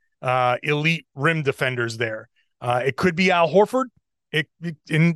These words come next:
they could go a different way. If they keep Grant Williams, Grant could be the guy. So I, I don't know. I don't know who that fourth starter is going to be. That, that's gonna be a question I think Brad Stevens is gonna have to answer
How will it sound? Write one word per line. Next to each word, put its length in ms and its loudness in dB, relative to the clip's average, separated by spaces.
they 160 0
could 260 0
go 200 6
a 40 2
different 280 0
way. 200 2
If 100 -2
they 120 0
keep 260 -8
Grant 220 2
Williams, 340 0
Grant 280 -4
could 140 -8
be 100 -6
the 100 -10
guy. 200 -12
So 300 2
I, 180 -6
I 220 0
don't 380 0
know. 440 0
I 80 -2
don't 300 2
know 100 4
who 120 2
that 200 0
fourth 220 -4
starter 380 0
is 100 -8
going 240 -8
to 100 -8
be. 180 -4
That, 260 0
that's 260 0
gonna 160 0
be 340 0
a 100 -6
question 360 -2
I 80 0
think 260 -2
Brad 260 0
Stevens 420 -4
is 60 -8
gonna 180 -2
have 180 -2
to 120 -10
answer 520 -8